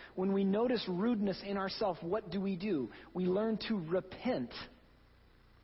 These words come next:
unto life. And you're like, "What is that?" Catechism. Question number eighty-seven in our shorter catechism. What is repentance unto life? Repentance unto life is a saving grace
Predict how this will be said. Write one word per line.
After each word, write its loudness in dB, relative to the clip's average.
unto -4
life. -6
And -10
you're -2
like, -2
"What -2
is -6
that?" -4
Catechism. -8
Question -2
number 0
eighty-seven -2
in -4
our -8
shorter -6
catechism. -10
What 2
is 2
repentance 0
unto -2
life? 0
Repentance 0
unto 0
life 2
is -4
a -4
saving 0
grace -6